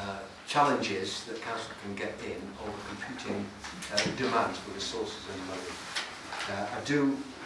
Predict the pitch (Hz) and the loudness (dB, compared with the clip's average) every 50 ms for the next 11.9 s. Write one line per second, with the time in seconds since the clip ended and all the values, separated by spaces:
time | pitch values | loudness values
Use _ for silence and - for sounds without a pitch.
0 | - 120 131 131 131 - - - - - 202 202 - - - - - - - 269 | 2 4 4 4 4 2 0 0 0 0 0 -2 -2 -2 2 6 8 10 10 10
1 | 269 - - - - - 214 - - - 101 98 95 95 - - 104 104 110 113 | 10 8 4 2 0 -2 -4 -2 -2 0 0 -2 -2 -4 -4 -4 -2 -2 -2 -2
2 | 107 - - - - - - - - - - - - 101 101 101 98 98 101 98 | -4 -6 -8 -10 -12 -12 -12 -12 -12 -10 -8 -6 -4 0 2 4 4 4 2 0
3 | - - - - 101 101 98 98 98 98 - - - - 101 - - 135 127 - | -4 -8 -10 -10 -8 -6 -6 -4 -2 -2 -2 -2 -2 -4 -4 -2 2 4 6 6
4 | - - 123 127 113 107 107 110 - - - 107 98 - - - - - 117 123 | 6 4 2 0 0 0 -2 -4 -4 -2 -2 -2 -2 -2 -4 -4 -4 0 0 0
5 | - - - - - - - - - - - - - - - - - - - 131 | 0 0 -4 -6 -10 -10 -12 -10 -10 -10 -10 -10 -10 -10 -8 -8 -6 -4 -2 -2
6 | 123 - - - - - - - - - - - - - - - - - - - | -2 -2 -2 -4 -6 -6 -6 -6 -4 -6 -6 -6 -8 -8 -8 -8 -8 -6 -8 -8
7 | - - - - - 104 104 104 101 98 104 - - 139 135 123 110 110 107 - | -8 -12 -12 -12 -6 -4 -2 -2 0 0 0 2 6 6 6 6 6 2 0 -2
8 | - - - - - - - 95 - - - - 139 131 127 - 113 107 107 117 | -4 -4 -4 -4 -2 -2 -4 -4 -4 -2 0 0 0 0 0 -2 -6 -4 -2 -2
9 | 127 - - 107 104 110 120 123 123 120 120 120 120 - - - 127 120 113 110 | -2 -2 -2 0 0 2 4 4 4 4 2 2 2 2 2 2 2 2 2 2
10 | 107 104 95 104 110 110 - - - - - - - - 101 101 104 110 110 107 | 0 -2 -2 -2 0 0 0 0 0 -4 -6 -6 -6 -6 -4 0 2 4 4 4
11 | 107 - 110 101 101 98 98 101 98 101 104 - 101 98 - - - | 4 4 2 0 0 0 -2 -2 -2 -2 -2 -2 0 -2 -2 -4 -4